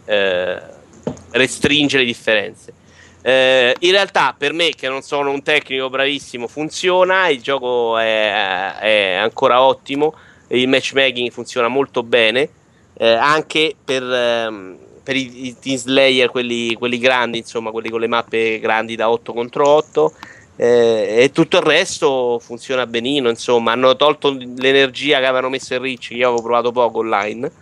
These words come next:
eh, però, eh, al termine dello scudo l'energia poteva essere ricaricata con dei medikit, mentre adesso è tornato come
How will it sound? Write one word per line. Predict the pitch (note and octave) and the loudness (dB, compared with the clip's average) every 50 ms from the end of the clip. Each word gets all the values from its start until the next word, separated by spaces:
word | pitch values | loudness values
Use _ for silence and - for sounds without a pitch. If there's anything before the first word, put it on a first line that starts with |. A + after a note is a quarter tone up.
| _ _ _ _ _ _ _ - - - _ _ - - - | _ _ _ _ _ _ _ -20 -20 -20 _ _ -20 -18 -8
eh, | - A2+ A2+ A2 A2 A2 A2 - | -2 0 2 2 2 2 2 0
però, | - B2+ C3+ C3 B2 - | 2 2 4 2 2 2
eh, | - A#2 A2+ A2+ | 0 0 0 0
al | A2 G2+ G#2+ A#2+ A#2 | 2 2 0 0 0
termine | - C#3+ C#3+ D3 D3 C#3 | 0 0 0 0 0 0
dello | C#3 C3+ C#3 C#3 | 0 -2 -2 -4
scudo | - - - C3+ D#3+ D3+ D3 | -6 -8 -8 -4 0 2 2
l'energia | C#3 C3+ C3 C3 B2+ - - C#3+ C3+ | 4 2 2 0 -4 -2 0 0 0
poteva | B2 B2+ B2 B2 B2+ | 2 2 0 0 0
essere | B2 - - B2+ A#2+ A#2+ | -2 0 -2 0 0 0
ricaricata | A#2+ A#2+ B2 B2 B2 B2+ B2+ B2 A#2+ | 0 0 0 0 0 0 0 0 0
con | A#2+ B2 B2+ | -2 -4 -6
dei | B2+ C3 | -4 -4
medikit, | C3+ C3+ C#3+ D3 C3 C3+ C#3 C3+ _ - | -4 -6 -6 -8 -6 -8 -8 -6 _ -6
mentre | A#2+ A#2+ A#2 - A#2+ | -6 -4 -2 0 0
adesso | C3 B2+ - | 0 0 -2
è | A#2+ - | -6 -6
tornato | - A#2 A#2 A#2+ A#2+ A#2 A#2 | -4 -2 0 0 0 0 0
come | A2+ A#2 A#2 A#2 A2+ A2+ A2 A2 G#2+ G#2+ G#2+ F#2 - | 0 0 0 2 2 4 4 2 2 0 0 -2 -4